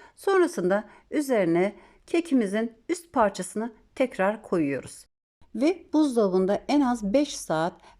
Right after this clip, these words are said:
veyahut da akşamdan yaparsanız daha iyi olur sizin için. Bu enfes pastamızı bitirmiş oluyoruz.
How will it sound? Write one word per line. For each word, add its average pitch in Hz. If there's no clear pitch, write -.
veyahut 302
da 233
akşamdan 220
yaparsanız 190
daha 214
iyi 160
olur 147
sizin 139
için. 196
Bu 330
enfes 220
pastamızı 165
bitirmiş 226
oluyoruz. -